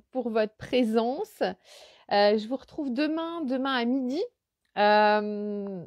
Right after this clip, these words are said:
voilà, jusque, jusqu'au trente et un, les lives seront à midi à partir de demain. Et, euh, et puis, euh, je, je vous remercie aussi pour, euh, pour avoir joué le jeu et pratiqué, euh, avec moi.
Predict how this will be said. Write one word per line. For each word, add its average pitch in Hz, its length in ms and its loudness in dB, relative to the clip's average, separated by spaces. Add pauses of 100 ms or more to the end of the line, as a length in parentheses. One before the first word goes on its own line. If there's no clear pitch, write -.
voilà, 208 340 2
jusque, 262 540 -6
jusqu'au 247 300 -8
trente 262 300 -16
et 262 80 -6
un, 269 180 -6
les 240 120 0
lives 240 200 2
seront - 180 -12
à 214 80 -2
midi 214 460 -4
à 202 100 -8
partir 196 360 -8
de 208 100 -4
demain. 208 340 -2 (760)
Et, 208 280 2
euh, 185 600 0 (840)
et 185 120 -4
puis, 214 400 -4
euh, 175 260 0
je, 165 760 -4 (640)
je 185 180 -4
vous 196 220 -2
remercie 202 420 -6
aussi 214 300 -6
pour, 202 260 -8
euh, 165 520 -4 (720)
pour 190 200 -10
avoir 180 520 0
joué 214 180 4
le 220 60 0
jeu 226 380 0
et 196 120 -4
pratiqué, 220 680 -6
euh, 175 140 0 (120)
avec 220 340 0
moi. 170 180 -16